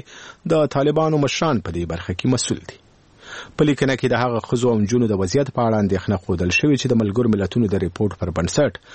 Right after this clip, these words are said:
د حجاب نه رعایتولو په تور په خپل سري توګه نیول شوي دي. د طالبانو د یو پخواني فرمان پر بنسټ د هغه څه په صورت کې چې طالبان یې بد حجابي بولي، لومړی د کورنۍ مشر ته توصیه کیږي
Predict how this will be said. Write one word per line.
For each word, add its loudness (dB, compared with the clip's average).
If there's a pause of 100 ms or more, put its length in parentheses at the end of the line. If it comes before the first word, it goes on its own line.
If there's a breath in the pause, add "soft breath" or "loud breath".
(340 loud breath)
د 2
حجاب 0
نه 2
رعایتولو 0 (100)
په -6 (120)
تور 2
په -8
خپل -2
سري 0
توګه -4 (100)
نیول 2
شوي -6
دي. -12 (1080 loud breath)
د 6
طالبانو 2
د 6 (100)
یو 4 (160)
پخواني 0 (200)
فرمان 2
پر -2
بنسټ 0 (160)
د 2
هغه 0
څه -2
په -6
صورت 2
کې -2
چې -12
طالبان 2
یې 0
بد -2
حجابي 0
بولي، 4
لومړی 2
د 0
کورنۍ 0 (140)
مشر -2
ته -12
توصیه 0
کیږي 0